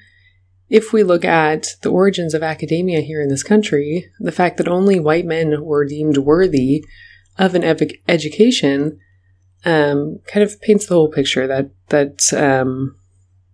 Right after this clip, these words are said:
is the foundation of our academic institutions, and, um, so the way that they're structured is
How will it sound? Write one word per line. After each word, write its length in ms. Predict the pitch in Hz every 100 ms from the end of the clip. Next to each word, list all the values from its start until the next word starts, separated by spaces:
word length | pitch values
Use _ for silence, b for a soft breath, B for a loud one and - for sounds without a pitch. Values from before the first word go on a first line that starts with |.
| _ _ _ -
is 420 | 165 - - -
the 100 | 165
foundation 800 | 156 160 156 160 135 - 131 139
of 180 | 147 143
our 200 | 139 139
academic 640 | 135 135 147 143 139 139
institutions, 800 | 139 - 143 139 139 143 143 147
and, 420 | 143 139 135 139 b b b _ _
um, 800 | 254 254 254 247 247 247 247 254 247
so 100 | 285
the 80 |
way 140 | 269 262
that 100 | 254
they're 140 | 220
structured 480 | 208 180 170 165 165
is 480 | 165 147 147 -